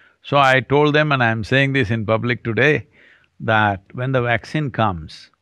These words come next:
if I'm not the last person to take it, I will be among the last people to take it. I've made that decision. It doesn't matter. I will be the last one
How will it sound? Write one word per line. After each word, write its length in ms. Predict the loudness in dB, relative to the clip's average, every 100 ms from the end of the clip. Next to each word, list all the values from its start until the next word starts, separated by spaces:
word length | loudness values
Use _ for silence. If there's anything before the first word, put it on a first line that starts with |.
| _ _ _ _ _ _ _ _ _
if 200 | -2 0
I'm 220 | 2 2
not 200 | 0 0
the 160 | 0 2 2
last 320 | 2 -2 -6
person 320 | -4 -4 -6
to 120 | -8
take 260 | -6 -8 -6
it, 240 | -10 _ -4
I 100 | -2
will 180 | 0 -2
be 120 | -4
among 420 | -4 -2 0 0
the 100 | 0
last 380 | 2 2 0 -4
people 260 | -8 -6 -8
to 100 | -8
take 260 | -8 -8
it. 80 | -2
I've 180 | -2 -2
made 220 | -4 -6
that 160 | -8 -8
decision. 420 | -12 -14 -18 -20 _
It 100 | -8
doesn't 300 | -6 -4 -6
matter. 340 | -8 -10 -14 -18 _ _ _ -2
I 180 | 0
will 180 | 2 0
be 440 | 0 2 2 0 -4 _ _
the 100 | -4
last 340 | 2 2 2 0
one 320 | 2 2